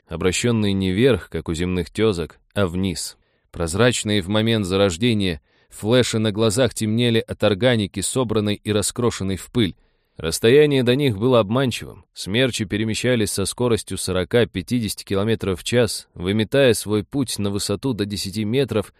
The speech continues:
и высасывая на полметра вглубь. Охотились они обычно стаей,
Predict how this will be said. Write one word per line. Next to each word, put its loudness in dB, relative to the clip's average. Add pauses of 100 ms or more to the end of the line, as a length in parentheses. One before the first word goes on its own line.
(220)
и 2
высасывая 2
на -2
полметра -2
вглубь. -10 (760)
Охотились 2
они 4
обычно 0
стаей, 2